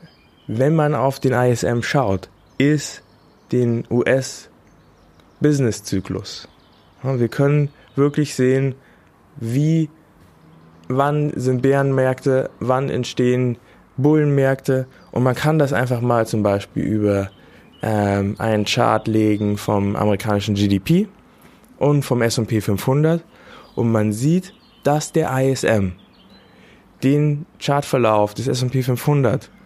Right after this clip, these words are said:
um sechs bis zwölf Monate vorhersagen kann.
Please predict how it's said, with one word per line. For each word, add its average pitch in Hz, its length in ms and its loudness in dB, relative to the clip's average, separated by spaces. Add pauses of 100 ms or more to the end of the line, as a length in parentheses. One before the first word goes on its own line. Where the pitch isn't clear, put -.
(140)
um 113 200 0
sechs 139 360 -2
bis - 300 -4
zwölf 123 480 2
Monate 117 500 2
vorhersagen 110 800 0
kann. 92 340 -8